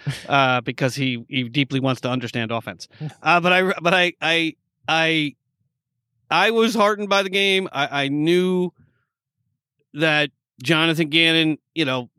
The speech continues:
Speaker 2: unlike Matt Canada, has some potential.
Speaker 1: Mm-hmm.
Speaker 2: And it, and we'll get to the second game. He did clean up that defense a little bit in the
Speaker 1: Mm-hmm.
Speaker 2: second game. Defense had a better outing in the second, in the second game. Uh, but I was just happy in his first game with all of it, everything that was going on in that game. It was a
Speaker 1: Yeah.
Speaker 2: pretty wild game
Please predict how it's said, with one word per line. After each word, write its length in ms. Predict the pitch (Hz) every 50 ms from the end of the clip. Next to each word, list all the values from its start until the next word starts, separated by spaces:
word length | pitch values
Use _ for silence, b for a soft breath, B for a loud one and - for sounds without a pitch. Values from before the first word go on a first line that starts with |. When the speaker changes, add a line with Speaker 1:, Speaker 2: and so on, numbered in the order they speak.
| 135 113 - -
Speaker 2:
unlike 360 | - 156 165 170 165 160 151 151
Matt 180 | 160 156 147
Canada, 300 | - 165 160 156 151 143 127
has 260 | 131 147 151 151 -
some 140 | - 165 143
potential. 600 | - - - 156 160 165 160 - 185 196 196 _ _ _ -
Speaker 1:
Mm-hmm. 240 | 95 92 90 101 123
Speaker 2:
And 200 | 151 156 151 151
it, 140 | 151 -
and 220 | 147 147 147 135 127
we'll 140 | 135 156 160
get 160 | 165 170 143
to 60 | 156
the 100 | 147 139
second 280 | - - 156 151 147 135
game. 200 | 143 147 139 135
He 60 | 143 147
did 140 | 151 147
clean 260 | - - 185 170 165 165
up 80 | 147
that 160 | 139 143 131
defense 340 | 123 147 143 160 156 143 -
a 40 | 139
little 220 | 139 151 160 156
bit 220 | 143 139 151 151 127
in 80 | 135
the 40 | 143
Speaker 1:
Mm-hmm. 80 | - -
Speaker 2:
second 240 | 165 156 - 151 139
game. 180 | 147 143 139
Defense 280 | 131 151 143 147 143 131
had 100 | 143 135
a 40 | 131
better 220 | 131 139 139 135
outing 260 | 135 135 127 131 127
in 60 | 127
the 60 | 123 117
second, 340 | - 156 135 127 127 120 - _ -
in 100 | 143 131
the 100 | 127 123
second 320 | - - 185 165 156 139
game. 280 | 131 127 120 113 110 - _ _ _ _ _ _ -
Uh, 160 | 139 151 156
but 120 | 147 156 165
I 60 | 180
was 120 | 180 170
just 140 | 170 165 151
happy 300 | 160 160 160 143 170 156
in 60 | 147
his 120 | 147 135 -
first 240 | - 165 160 -
game 180 | - 160 151 151
with 80 | 143 139
all 240 | 143 151 156 151 151
of 80 | 151
it, 40 | - - -
everything 220 | 151 160 170 165
that 80 | 156 143
was 120 | 143 135
going 220 | 139 151 147 143 147
on 140 | 151 151
in 60 | 151 143
that 140 | 139 131
game. 200 | 120 139 139 139
It 100 | 135 127
was 100 | 127 135
a 40 | 95 95
Speaker 1:
Yeah. 40 | -
Speaker 2:
pretty 120 | 185 180
wild 320 | 156 151 160 160 156 143 139
game 280 | 151 151 160 175 185